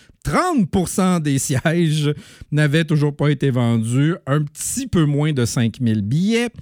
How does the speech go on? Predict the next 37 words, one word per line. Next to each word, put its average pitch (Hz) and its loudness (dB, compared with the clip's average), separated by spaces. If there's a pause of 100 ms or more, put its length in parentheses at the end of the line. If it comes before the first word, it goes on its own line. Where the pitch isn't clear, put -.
(340)
Cette 226 0
visite 185 0
des 160 2
Kings, 160 0
qui 185 -2
sont 160 -4 (160)
sans 311 -2
domicile 170 0 (280)
jusqu'au 156 0
début 156 0
de 165 -2
la 156 2
saison 143 0
en 180 0
raison 139 0
des 139 0
rénovations 143 0 (320)
de 147 4
l'amphithéâtre 165 0
au 131 0
cœur 175 0
de 127 0
Los 170 0
Angeles, 147 0
s'est 302 -6
transformée 220 -2
en 190 -2
controverse 139 -2
dès 120 0 (280)
que 147 -2
ça 135 -2
a 131 4
été 139 0
annoncé 127 2
en 147 2
novembre 127 0
dernier. 123 0